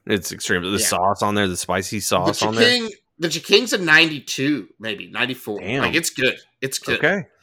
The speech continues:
Speaker 1: I, I haven't been
Speaker 2: Yeah.
Speaker 1: to Burger King in literally years, and I will make it a point to get this Chiking and, and s-,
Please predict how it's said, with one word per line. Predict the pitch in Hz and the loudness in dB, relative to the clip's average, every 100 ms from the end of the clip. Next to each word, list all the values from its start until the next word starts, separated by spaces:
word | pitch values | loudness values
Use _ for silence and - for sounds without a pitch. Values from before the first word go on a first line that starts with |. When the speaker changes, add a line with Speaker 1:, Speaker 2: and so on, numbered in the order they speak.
| _ - | _ 0
Speaker 1:
I, | 117 - | 0 2
I | 113 | 4
haven't | 151 185 | 6 6
been | 151 | 4
Speaker 2:
Yeah. | 98 | 4
Speaker 1:
to | |
Burger | 98 104 101 | 4 4 2
King | - 101 101 | 0 -2 -2
in | - 90 85 80 | -4 -4 -4 -8
literally | 82 95 104 95 95 90 90 | -8 0 2 2 2 2 0
years, | 85 82 62 - - | -2 -2 -4 -6 0
and | 92 82 | 0 0
I | 82 87 | 0 0
will | 90 95 | 0 0
make | 92 90 | 0 0
it | 90 | -2
a | |
point | 82 - 90 78 - | -4 -4 -6 -6 -8
to | - 92 | -6 -6
get | 110 95 85 - | -4 -2 0 -2
this | 87 85 - | -4 -6 -4
Chiking | - - 92 82 82 | -6 -4 -2 -2 -4
and, | 82 90 | -6 -4
and | 110 90 | -2 -2
s-, | - 101 | -4 -6